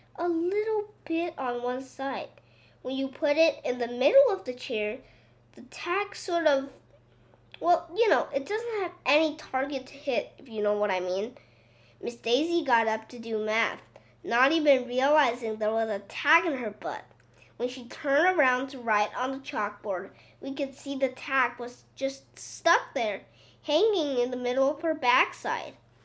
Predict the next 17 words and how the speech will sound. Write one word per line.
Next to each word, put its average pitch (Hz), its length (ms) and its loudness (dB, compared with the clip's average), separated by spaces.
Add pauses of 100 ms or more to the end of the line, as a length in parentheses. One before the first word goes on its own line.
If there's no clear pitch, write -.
(300)
Me 294 240 2
and 240 160 4
Ryan 226 540 0
and 208 100 -2
Michael 214 380 -4
thought 208 400 -4
we 202 80 -2
were 202 140 -2
going 208 300 -4
to 208 100 -14
die 247 760 2
trying 220 360 -6
to - 80 -14
keep - 300 -14
ourselves 156 440 -8
from 156 320 -8
laughing. 156 500 -4